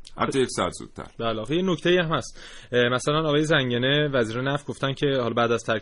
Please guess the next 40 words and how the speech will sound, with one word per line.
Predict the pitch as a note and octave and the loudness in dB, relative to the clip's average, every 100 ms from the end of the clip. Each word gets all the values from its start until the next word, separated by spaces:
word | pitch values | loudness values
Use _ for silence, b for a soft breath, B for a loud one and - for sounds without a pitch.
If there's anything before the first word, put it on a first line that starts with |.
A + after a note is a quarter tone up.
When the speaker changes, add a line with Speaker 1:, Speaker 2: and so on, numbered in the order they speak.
| - | -4
Speaker 2:
نرخی | A#2+ A2+ A2+ | -6 -6 -6
شدن، | - A2+ B2 | -4 -4 -4
گفتن | C3+ D3 | -4 -4
که | C#3+ | -2
این | D3 D3 D2 A#2 | -2 -4 -10 -2
تک | A#2+ A#2 | -2 0
نرخی | A#2 B2+ | -4 -4
شدن | A#2 A#2 B2+ | -4 -2 0
باعث | C3 A#2+ C#3+ | 0 0 -2
کاهش | C#3+ B2 A#2 C#3 | -2 0 0 0
فساد | B2+ A#2+ - C3+ C#3 | -2 -2 0 0 0
و | C#3 | -4
کاهش | - A#2+ A2+ | 0 0 0
مصرف | C#3 A2+ - C3 - B B - | -2 -4 0 -2 -2 B B -6
و | A#2+ | -2
معتدل | B2 A#2 A2+ A2+ | -2 -2 0 0
شدن | A#2 A#2 | 0 0
مصرف، | C3+ B2 - B2+ B2+ - B B B B - | 0 -2 -2 -4 -4 -10 B B B B -4
مصرف | A#2+ B2+ A#2 - | -2 0 -2 -4
سوخت | C3+ | 0
در | B2+ | 0
کشور | - A#2 - C3+ | 2 0 4 4
می‌شه. | B2+ A2+ A2+ | 4 0 -2
اما | A#2 C#3+ | 0 2
خب، | D3 C#3 - | 2 2 2
اه، | A#2+ A#2 A2+ | 2 4 4
یه | A2+ | 2
آماری | B2+ B2 B2 | 2 2 0
که | C3 C3+ B2 B2 | 0 0 0 0
پس | B2+ B2+ | 0 2
از | A#2 - - | 0 -4 -4
تک | A#2 A2+ | -2 -2
نرخی | A2+ A#2+ | -4 -4
شدن | - A2+ | -2 -2
مقایسه‌ای | A#2+ A2+ A2 G#2+ - A#2+ | -2 -2 -2 -2 -2 -2
با | A2 A2 G#2 | -2 -2 -2
سال | - A#2+ A2+ | -2 -2 -2
گذشته | G#2 G#2+ - | -4 -4 -4
همین | A2 B2 A2+ | -6 -4 -6
مدت | G#2 A2+ A2 | -4 -4 -6